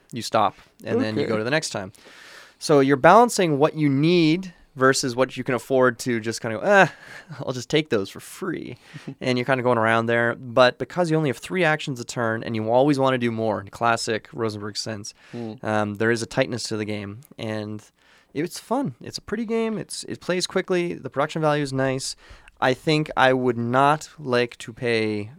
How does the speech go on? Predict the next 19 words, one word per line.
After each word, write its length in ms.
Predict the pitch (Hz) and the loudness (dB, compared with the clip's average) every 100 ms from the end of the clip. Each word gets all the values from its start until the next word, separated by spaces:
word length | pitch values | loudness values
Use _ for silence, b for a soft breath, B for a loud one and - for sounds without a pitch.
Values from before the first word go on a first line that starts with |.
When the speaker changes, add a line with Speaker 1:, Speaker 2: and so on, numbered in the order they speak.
| - | -10
Speaker 1:
um, 600 | 117 107 104 101 101 - - | -8 -6 -8 -10 -12 -14 -18
full 240 | - 123 | -4 -4
price 320 | 120 113 104 - | 0 -2 -2 -6
for 260 | 104 98 | -6 -6
it, 320 | 107 - - - | -6 -12 -20 -16
'cause 140 | 135 113 | -8 -6
I 60 | |
think 100 | 117 | -4
it 80 | 127 | -4
retailed 540 | - 117 117 143 135 127 | -6 -8 -2 2 2 0
Speaker 2:
Mm. 40 | |
Speaker 1:
for 100 | 123 | -4
something 180 | - 113 | -6 -6
like 140 | 104 | -8
fifty 320 | - 127 - 127 | -8 -10 -8 -4
something 340 | 131 131 120 | -4 -4 -4
dollars, 320 | 110 117 120 113 | -2 -2 -2 -6
Speaker 2:
Yeah. 40 | 107 | -10
Speaker 1:
fifty-five, 400 | 107 107 120 | -4 0 2